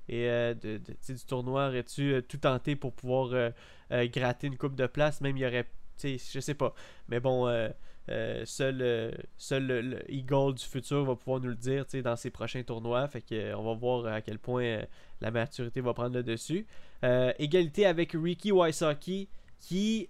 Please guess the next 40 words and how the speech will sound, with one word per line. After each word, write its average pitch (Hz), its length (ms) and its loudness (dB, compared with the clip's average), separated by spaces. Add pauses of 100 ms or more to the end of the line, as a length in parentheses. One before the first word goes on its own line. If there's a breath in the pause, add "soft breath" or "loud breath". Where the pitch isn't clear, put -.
(120)
a 151 280 8
passé 156 720 4
une 131 380 -2
semaine, 160 640 -2 (160)
euh, 113 380 0
dégueulasse, 131 760 0
on 120 80 -2
va 120 140 -2
se - 100 -2
le 120 60 -2
dire. 120 260 -4
C'est, 117 300 -2
euh, 113 160 0 (240 soft breath)
c'est - 180 0
le, 131 160 6
tu 131 60 -2 (180)
sais, 143 180 0
je 123 100 -6
veux 127 40 0
dire, 127 240 0 (180)
il 127 60 -6
y 123 40 0
a 120 40 2
plein 156 180 6
de 147 40 2
mots 156 200 4
pour, 131 260 0
euh, 120 160 4
qualifier 127 420 -2
sa 120 140 -2
semaine, 139 340 -2
tu - 80 -8
sais, 135 160 0
euh, 117 220 2 (480 loud breath)
euh, - 160 0 (1080)
vraiment, 123 380 0
euh, 110 480 2 (160)
sa, 117 240 -4
sa 117 200 -4
sœur 143 460 4